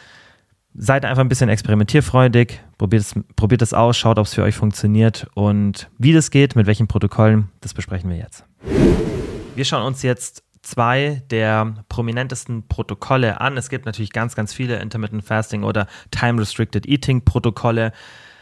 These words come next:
Aber da werden wir heute nicht <laughs> fertig, wenn wir uns alle anschauen. Und das macht auch gar keinen Sinn, weil das ist einfach eine Präferenzsache. Man muss ein bisschen was ausprobieren. Und wir wollen uns ja nicht den gesundheitlichen Aspekt heute anschauen. Wir wollen uns ja wirklich nur den Aspekt anschauen, so für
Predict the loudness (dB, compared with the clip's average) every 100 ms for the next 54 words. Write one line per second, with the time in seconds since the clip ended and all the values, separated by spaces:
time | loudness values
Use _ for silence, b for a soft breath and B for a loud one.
0 | B B B _ 0 2 4 4 4 4
1 | 2 0 2 2 2 2 0 0 0 0
2 | 0 0 -2 -4 -4 -4 -4 -6 -4 -4
3 | -4 -6 -4 -6 -4 -4 -4 -6 -10 -10
4 | -8 -6 -4 -2 2 2 0 2 0 0
5 | -2 0 0 0 -2 -4 -6 -6 -10 -6
6 | -6 -6 -6 -6 -2 0 -2 -4 B B
7 | B -4 -2 0 0 0 -2 -4 -6 -6
8 | -6 -6 -16 _ -10 -6 -2 0 0 0
9 | -2 -4 -6 -8 -6 -6 -6 -4 -2 -2
10 | -4 -4 -4 -2 -2 0 -4 -8 B B
11 | -8 -4 0 2 2 0 -2 -4 -4 -4
12 | -4 -6 -8 -8 -10 -8 -10 -8 -8 -8
13 | -8 -10 B B -2 0 0 -2